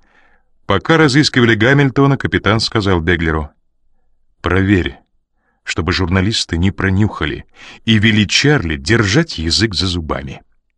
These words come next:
Беглер выбежал. В это время Гамильтон взял трубку. "Ко мне только что пришла Нона Джесси.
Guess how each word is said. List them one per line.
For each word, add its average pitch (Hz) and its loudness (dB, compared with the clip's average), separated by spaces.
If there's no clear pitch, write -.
Беглер 120 0
выбежал. 80 -4
В 104 0
это 156 2
время 139 4
Гамильтон 127 2
взял 92 -2
трубку. 76 -8
"Ко 82 -2
мне 95 0
только 113 -2
что 110 -4
пришла 104 -2
Нона 95 0
Джесси. 85 -2